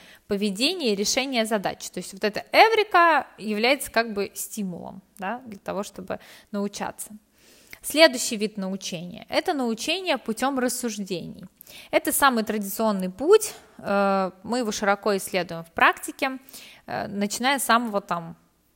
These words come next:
школьного процесса. Например,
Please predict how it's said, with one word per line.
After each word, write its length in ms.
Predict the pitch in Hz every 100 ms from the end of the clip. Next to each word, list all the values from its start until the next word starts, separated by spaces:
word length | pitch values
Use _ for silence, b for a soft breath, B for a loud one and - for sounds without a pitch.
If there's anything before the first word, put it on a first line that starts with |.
| _ _ _
школьного 460 | - 226 220 202 196
процесса. 600 | 214 208 - - - - B B B
Например, 420 | 214 240 262 226